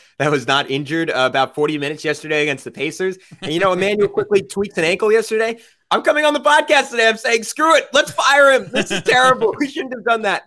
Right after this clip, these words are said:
Speaker 1: But, um, but no one got hurt. So I guess a-, as, as my co-host likes to say, "No harm, no foul" there.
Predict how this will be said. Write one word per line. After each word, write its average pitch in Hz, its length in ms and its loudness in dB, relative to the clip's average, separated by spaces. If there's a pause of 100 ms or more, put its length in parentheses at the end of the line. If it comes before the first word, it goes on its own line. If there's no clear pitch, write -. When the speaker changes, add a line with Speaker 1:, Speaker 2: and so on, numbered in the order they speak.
Speaker 1:
But, 190 240 -2 (300)
um, 165 320 2
but 185 120 -8
no 202 120 -2
one 220 100 -2
got 202 180 2
hurt. 180 240 -4
So 170 120 -4
I 165 40 -2
guess 175 260 -8
a-, 156 180 -2
as, 147 160 -6
as 143 160 -8
my 143 80 -6
co-host 165 360 -4
likes 160 180 -8
to 139 100 -20
say, 147 180 -8
"No 147 160 -4
harm, 151 320 -4
no 143 140 -6
foul" 143 320 -2
there. 131 300 -6